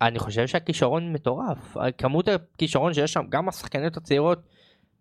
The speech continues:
אה, שאומנם לא היו טובות בטורניר הזה, סופיה סמית ו-,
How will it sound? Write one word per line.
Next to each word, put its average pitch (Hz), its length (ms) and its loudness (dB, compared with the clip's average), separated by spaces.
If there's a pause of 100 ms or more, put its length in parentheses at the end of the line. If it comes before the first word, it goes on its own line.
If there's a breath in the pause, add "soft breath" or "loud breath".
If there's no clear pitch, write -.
(200)
אה, 117 180 0
שאומנם 139 480 0
לא 151 80 4
היו 202 120 2
טובות 139 300 0
בטורניר 117 420 -2
הזה, 120 260 -2
סופיה 139 320 0
סמית 175 380 -2
ו-, 123 560 2